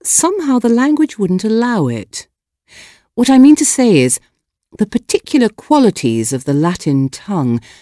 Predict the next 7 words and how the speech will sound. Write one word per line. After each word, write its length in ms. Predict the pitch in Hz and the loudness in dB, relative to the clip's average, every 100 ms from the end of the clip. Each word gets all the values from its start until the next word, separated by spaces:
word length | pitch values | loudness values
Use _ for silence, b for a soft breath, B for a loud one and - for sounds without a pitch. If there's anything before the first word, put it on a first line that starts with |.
| b | b
made 380 | 185 214 226 202 | 2 4 4 2
for 160 | - | -2
the 240 | 180 180 185 - | 0 0 -2 -6
excellence 720 | - - - 117 113 - 123 | -4 -4 -4 -4 -6 -8 -10
of 100 | - | -8
their 160 | 127 | -6
writings, 800 | 127 131 123 - 110 110 113 - | -4 -4 -6 -8 -8 -8 -8 -10